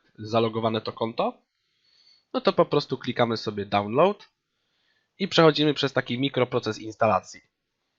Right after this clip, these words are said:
Wiadomo, wybieramy język polski. I teraz bardzo ważna sprawa, musimy wygenerować plik dev.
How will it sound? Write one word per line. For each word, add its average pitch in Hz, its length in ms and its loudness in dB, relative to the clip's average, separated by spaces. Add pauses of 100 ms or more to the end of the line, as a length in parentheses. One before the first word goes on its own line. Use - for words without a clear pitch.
(160)
Wiadomo, 123 380 4
wybieramy 113 420 0
język 92 400 -6
polski. 127 680 0 (960)
I 120 80 -8
teraz 139 220 4
bardzo 131 220 4
ważna 113 240 2
sprawa, 160 560 12 (120)
musimy 143 280 0
wygenerować 131 500 2
plik 131 280 -6
dev. 113 220 6